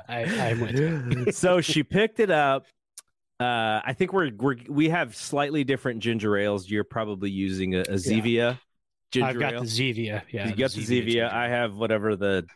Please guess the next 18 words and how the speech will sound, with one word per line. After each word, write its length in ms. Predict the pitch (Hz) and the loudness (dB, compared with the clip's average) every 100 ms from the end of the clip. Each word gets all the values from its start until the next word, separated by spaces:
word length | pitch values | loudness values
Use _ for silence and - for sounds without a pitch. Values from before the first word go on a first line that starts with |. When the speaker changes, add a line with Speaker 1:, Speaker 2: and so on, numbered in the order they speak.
| _ - | _ -14
Speaker 2:
Safeway 560 | - - 110 - 101 | -8 -2 -2 0 -2
brand 360 | 90 92 87 85 | 0 0 -2 0
is, 340 | 85 85 - - | -2 -2 -6 -2
uh, 60 | 90 87 | 0 0
Speaker 1:
Oh, 60 | 90 | 0
Speaker 2:
of 60 | |
Speaker 1:
nice. 140 | 143 92 | -2 -6
Speaker 2:
ginger 280 | 87 87 | -4 -2
Speaker 1:
Yeah, 80 | 85 | -2
Speaker 2:
ale. 120 | 85 85 | -2 -4
Speaker 1:
yeah. 60 | - - - - - - - | -10 -20 -20 -20 -20 -18 -6
Speaker 2:
And, 460 | 101 101 95 98 98 | -2 -2 -2 -2 0
uh, 140 | 101 | 0
we 80 | 110 | 0
mix 320 | 104 104 - | 0 -2 -2
it 80 | 123 | -6
together. 540 | - 143 92 78 107 131 | -4 -2 -2 0 -2 -2
So 480 | - 92 90 107 | -4 0 0 -2